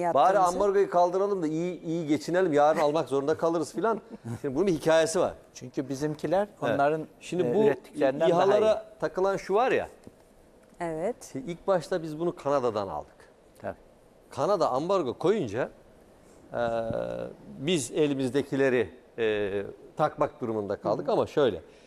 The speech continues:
Speaker 1: Bizim elimizdekiler beş, Kanada'dan aldıklarımız yirmi büyütmeli. Yani dört kat, e, daha güçlüydü.
Speaker 2: Hı hı.
Speaker 1: Hatta o zamanlar, e, bundan dört yıl kadar önce şeye gittim. Hakurk'a gittim.
Speaker 2: Hı hı.
Speaker 1: Mesela sınır ötesi İHA'ların durumunu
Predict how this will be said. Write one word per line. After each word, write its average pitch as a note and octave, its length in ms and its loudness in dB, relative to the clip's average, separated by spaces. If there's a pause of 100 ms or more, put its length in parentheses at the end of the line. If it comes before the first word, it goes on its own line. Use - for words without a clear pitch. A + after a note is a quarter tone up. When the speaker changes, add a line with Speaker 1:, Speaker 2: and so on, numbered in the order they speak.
(220)
Speaker 1:
Bizim D#3+ 200 -2
elimizdekiler D#3+ 680 0
beş, G#3 300 0 (320)
Kanada'dan D3 500 2
aldıklarımız C3 600 -2
yirmi C#3 240 4
büyütmeli. G#2 440 -8 (800)
Yani A2+ 200 -2 (100)
dört D3+ 300 2
kat, - 340 -4 (680)
e, - 60 -12
daha G#2 680 0
güçlüydü. B2 480 -4 (200)
Speaker 2:
Hı F3+ 60 -8
hı. D#3+ 60 -6 (180)
Speaker 1:
Hatta D3 460 0 (120)
o D3 160 2
zamanlar, D3 680 2 (140)
e, A#2+ 40 -10 (200)
bundan A#2+ 340 -2
dört B2 320 0
yıl A2 100 -6
kadar A2+ 340 -2
önce A#2 260 0
şeye C3+ 200 2
gittim. - 280 -10 (160)
Hakurk'a B2 400 -2
gittim. G#2+ 240 -10
Speaker 2:
Hı E3 40 -2
hı. E3+ 80 -4
Speaker 1:
Mesela A#2+ 220 -6
sınır A#2+ 380 -2 (500)
ötesi A2+ 400 0
İHA'ların B2 640 2
durumunu A#2 460 0